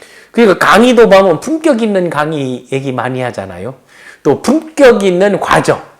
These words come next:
품격 있는 뭐 브랜드 막 이런 것들, 그 명품이라는 게 바로 그런 건데 그게 뭔가 하면 상품의 가치를 더하는 거예요. 그래서 가치에는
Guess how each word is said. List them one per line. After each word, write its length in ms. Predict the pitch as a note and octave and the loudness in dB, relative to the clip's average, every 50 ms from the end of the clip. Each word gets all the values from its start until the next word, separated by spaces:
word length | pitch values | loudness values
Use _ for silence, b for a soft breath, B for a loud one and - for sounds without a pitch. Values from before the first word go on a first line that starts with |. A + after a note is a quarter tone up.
| b b b b b b b _ | b b b b b b b _
품격 480 | - C4+ C#4 C4 C#4 C#4+ B3+ A3 F#3 | 0 2 2 2 4 4 2 4 4
있는 360 | G3 F#3+ F3+ F#3+ A3 A3 G3 E3+ | 0 -2 -2 -2 -2 -2 0 0
뭐 120 | C#3+ C3 | 0 0
브랜드 360 | - D#3+ E3 D#3+ D#3 D3 B2+ | 2 0 0 0 0 -2 -4
막 200 | A2 A2 A2+ C3 | -6 -6 -4 -2
이런 220 | D#3+ F3 G#3 G#3+ G#3 | 0 2 2 2 2
것들, 320 | G3 F#3 - F#3 D#3 C#3+ | 0 0 0 -2 -2 0
그 60 | - | 0
명품이라는 800 | D#3 C#3+ D3 F#3 A3+ A3+ A3 A3+ G#3 G3+ F#3+ F#3 F3 E3+ D#3+ D#3 | 0 4 4 4 4 4 2 2 2 4 6 6 4 4 2 2
게 120 | D#3 D3+ C3+ | 2 2 2
바로 260 | - C#3 C3+ B2 A#2 | 4 2 2 2 0
그런 260 | - D3 D3 C3+ A#2+ | 2 0 2 2 0
건데 400 | A2+ A2 G#2 A2 C3+ C3+ A2 B B B B B B | -2 -4 -2 0 0 -2 -2 B B B B B B
그게 280 | - - C4 B3+ D4+ C4+ | -2 -2 0 4 4 4
뭔가 240 | A3 G3+ G3+ G3 G3 | 6 4 4 4 2
하면 180 | F#3+ F3+ D3 A#2 B B B | 4 2 0 -2 B B B
상품의 540 | B - - C#4+ E4 D4 - E4 D#4+ C4 G#3 | B 0 2 2 2 2 4 4 4 4 4
가치를 560 | - - G3 - - - - F4 F4 D#4+ B3 | 4 0 0 -2 0 2 2 4 4 4 4
더하는 400 | F#3 F#3 E3 D#3+ D#3 C#3+ B2 A#2 | 4 4 4 4 2 0 -4 -8
거예요. 260 | A2+ A#2 G#2 F#2+ G2 A2 | -8 -10 -10 -10 -14 -8
그래서 320 | - A#3 D4 D4+ A#3 A3+ - | -4 -2 -2 0 0 0 0
가치에는 760 | - F#3 A3+ A3+ - - - C4 B3+ A#3 A3 G3+ E3 D#3 | 2 2 2 2 0 -2 2 4 4 4 4 4 0 0